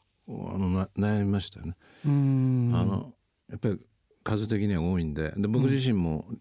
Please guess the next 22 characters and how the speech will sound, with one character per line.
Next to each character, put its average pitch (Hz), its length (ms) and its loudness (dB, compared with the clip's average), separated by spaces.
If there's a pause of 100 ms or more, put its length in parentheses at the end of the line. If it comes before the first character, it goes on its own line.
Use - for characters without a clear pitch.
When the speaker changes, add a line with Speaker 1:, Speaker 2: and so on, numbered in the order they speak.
(100)
Speaker 1:
リ 98 120 2
メ 113 120 4
イ 104 40 0
ク - 80 -8
し - 100 -8
た 80 200 -2
い 80 140 -2
楽 78 240 -4
曲 - 280 -8
っ - 20 -18
て - 160 -12 (200)
結 87 140 -6
構 80 100 -14
た 82 140 -10
く - 100 -14
さ 87 120 -6
ん - 20 -4
あ 92 60 -4
っ - 20 -8
た - 160 -14
ん 76 100 -16
で、 - 100 -18